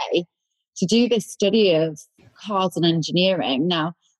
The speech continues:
I know we've chatted before and I absolutely love cars. I, I've grown up around the, the racing and things like that,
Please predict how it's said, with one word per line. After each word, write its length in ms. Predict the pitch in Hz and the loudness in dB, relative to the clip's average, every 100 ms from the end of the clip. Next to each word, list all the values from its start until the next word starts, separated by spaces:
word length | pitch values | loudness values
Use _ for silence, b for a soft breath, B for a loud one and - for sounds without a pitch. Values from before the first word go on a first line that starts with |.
| 202 | 0
I 20 | |
know 140 | 254 | 2
we've 280 | 226 254 233 | 2 0 0
chatted 280 | 247 - 180 | -4 -2 -4
before 400 | 180 - 170 170 | -4 0 2 2
and 160 | 170 | 0
I 200 | 165 170 - | -4 -6 -4
absolutely 440 | 156 - - 202 190 | -4 -4 -2 2 2
love 160 | 170 - | 2 -4
cars. 320 | 151 151 175 - | -6 -4 -4 -4
I, 240 | - 185 185 - | 0 0 0 -4
I've 160 | 165 - | -4 0
grown 280 | 220 220 | 2 4
up 140 | 202 214 | 0 0
around 440 | 185 175 165 170 - | -2 -2 -2 -4 0
the, 260 | 170 165 175 | 2 2 0
the 80 | 160 | 0
racing 400 | 160 165 165 160 | -2 -2 -2 -2
and 100 | 165 | -2
things 220 | 165 160 | -6 -6
like 180 | 127 - | -6 -4
that, 140 | 160 | -6